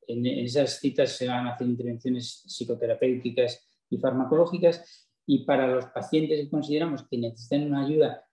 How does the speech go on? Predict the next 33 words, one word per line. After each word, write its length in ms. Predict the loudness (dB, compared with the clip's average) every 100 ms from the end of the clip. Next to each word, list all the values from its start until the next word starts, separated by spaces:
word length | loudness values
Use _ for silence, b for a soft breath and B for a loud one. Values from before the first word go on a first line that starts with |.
| _
más 400 | 0 2 0 -4
frecuente, 680 | -4 0 0 0 2 2 2 0
eh, 280 | 0 0 -2
la 140 | -2
vía 380 | 0 2 2 0
es 320 | -2 -2 -4 -12
las 160 | -10 -12 -14
intervenciones 680 | -16 -18 -18 _ -14 -14 _
grupales. 680 | -20 -18 -18 -18 -20 -20 b b b b -6
En 100 | -4
el 100 | 2
caso 240 | 4 6
de 120 | 6
la, 320 | 4 0 -4 -4
de 380 | 0 0 0
los 160 | 0 0
niños 360 | 0 2 0 -2
de 140 | -4
los 180 | -4 -2
seis 280 | -2 -2 -6
hasta 260 | -6 -6
los 160 | -4 -4
doce 280 | -4 -2 0
años, 400 | 0 2 2 0 B B _
en 180 | -4 -2
este 200 | -2 -2
momento 280 | 0 0 0
nosotros 440 | -4 -4 -4 -4
tenemos 340 | -6 -6 -8 -8
funcionando 720 | -8 -4 -2 0 0 -2 -6 _ -6
dos 420 | -4 0 0 2
grupos, 560 | 2 2 2 0 -2 -4 -2
eh, 420 | 0 2 0